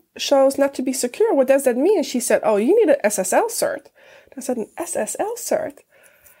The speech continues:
Some of you might feel the pain. As a small business owner,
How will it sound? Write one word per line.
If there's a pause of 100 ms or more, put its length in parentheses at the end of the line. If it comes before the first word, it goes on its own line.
(300)
Some
of
you
might
feel
the
pain. (1300)
As
a
small
business
owner,